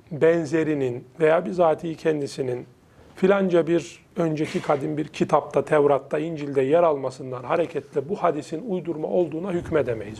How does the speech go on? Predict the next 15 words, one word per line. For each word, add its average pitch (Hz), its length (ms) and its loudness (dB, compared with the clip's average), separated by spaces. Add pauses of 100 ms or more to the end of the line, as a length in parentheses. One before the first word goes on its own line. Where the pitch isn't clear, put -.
(100)
Bu 202 60 2
yeterli 170 480 4
bir 139 100 -2
delil 120 320 0
değil. 247 140 -10 (880)
Yani 151 220 6
filanca 160 440 2
şey 180 280 2 (240)
Tevrat'ta 156 480 4
mevcuttur, 185 540 0 (140)
İncil'de 165 400 0
mevcuttur. 190 600 0 (320)
Dolayısıyla 165 680 4
bu 190 80 0
mu-, 196 160 4